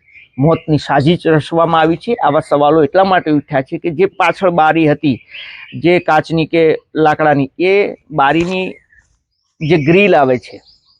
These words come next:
એ ગ્રીલ ત્યાં નહોતી, તેના કારણે આવું બન્યું. ગ્રીલ શું હટાવી લેવામાં આવી હતી કે પહેલેથી જ નહોતી?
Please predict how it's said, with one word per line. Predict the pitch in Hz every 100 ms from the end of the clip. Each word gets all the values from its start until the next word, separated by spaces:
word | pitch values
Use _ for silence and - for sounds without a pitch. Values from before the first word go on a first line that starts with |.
| _
એ | 175
ગ્રીલ | 147 151 175 190
ત્યાં | - 180 180 151
નહોતી, | 139 147 151 - 190 - _ _ -
તેના | 139 143
કારણે | 147 160 160
આવું | 165 170
બન્યું. | 160 151 165 - - - 143
ગ્રીલ | 175 180
શું | - 175 135
હટાવી | 135 156 170
લેવામાં | 170 170 170 165
આવી | 165
હતી | 160 180
કે | -
પહેલેથી | - 143 143 147 160
જ | 147
નહોતી? | 151 147 170 165